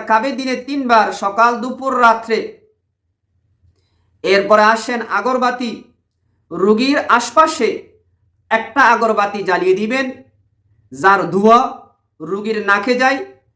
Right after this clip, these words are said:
এবং, আহ, রুগীর আশপাশে রুমে সেই ধোঁয়া থাকবে। বাস, আগরবাতি একটা জ্বালালে হবে, ইনশাআল্লাহ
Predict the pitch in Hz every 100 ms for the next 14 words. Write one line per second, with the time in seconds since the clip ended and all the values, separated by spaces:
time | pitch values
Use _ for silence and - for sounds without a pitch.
0 | _ - 208 214 196 - 135 127 - 220
1 | 220 220 220 233 233 214 220 202 - 185
2 | 202 185 - - - 208 180 202 196 202
3 | 190 175 160 - _ _ _ _ _ _
4 | _ _ _ _ - 196 196 - 190 214
5 | 240 254 277 294 - 226 - 262 226 214
6 | 202 185 175 185 - - _ _ _ _
7 | _ _ 220 220 226 214 190 180